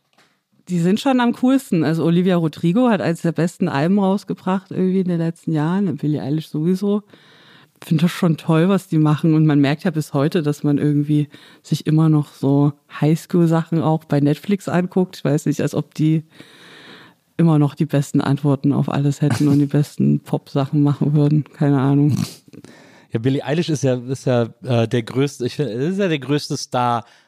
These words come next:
Speaker 2: der Jetztzeit. Billie Eilish und Harry Styles, die sind eigentlich so die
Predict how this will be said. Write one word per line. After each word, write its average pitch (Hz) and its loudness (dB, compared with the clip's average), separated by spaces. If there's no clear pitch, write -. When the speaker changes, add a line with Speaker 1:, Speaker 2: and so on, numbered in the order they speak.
Speaker 2:
der 120 0
Jetztzeit. 107 -4
Billie 147 -2
Eilish 143 0
und 131 -4
Harry 127 2
Styles, 98 -4
die 123 -4
sind 135 -4
eigentlich 120 -4
so 117 -8
die 117 -4